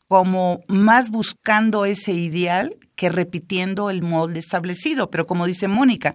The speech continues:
enfrentando las propias contradicciones y las dudas. Y entonces, eh, pues, en la medida de lo posible,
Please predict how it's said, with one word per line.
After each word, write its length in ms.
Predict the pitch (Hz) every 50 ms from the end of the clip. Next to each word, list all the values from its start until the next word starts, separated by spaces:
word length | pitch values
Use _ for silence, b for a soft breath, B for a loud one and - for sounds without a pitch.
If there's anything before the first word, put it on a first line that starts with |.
| _ _ -
enfrentando 800 | 190 190 - 202 196 185 190 208 202 226 262 311 320 311 262 214
las 200 | 190 175 180 180
propias 360 | 180 196 202 190 208 214 202 -
contradicciones 1080 | - 190 180 185 175 170 165 160 - - - 202 196 214 247 262 247 165 151 147 -
y 200 | 170 160 160 156
las 320 | 160 151 151 160 156 147 156
dudas. 640 | 175 214 254 285 262 208 160 156 139 - - - - _ -
Y 120 | 170 170
entonces, 760 | 165 170 - 175 175 180 185 185 175 208 196 196 196 196 185
eh, 240 | 196 180 139 - - -
pues, 540 | - 170 165 160 160 - - - - - _ _ _ _
en 160 | - 170 185
la 80 | 190 185
medida 320 | 185 180 175 196 214 220
de 60 | 226
lo 160 | 233 233 220 -
posible, 680 | 190 180 - - 214 202 185 196 214 240 277 302 302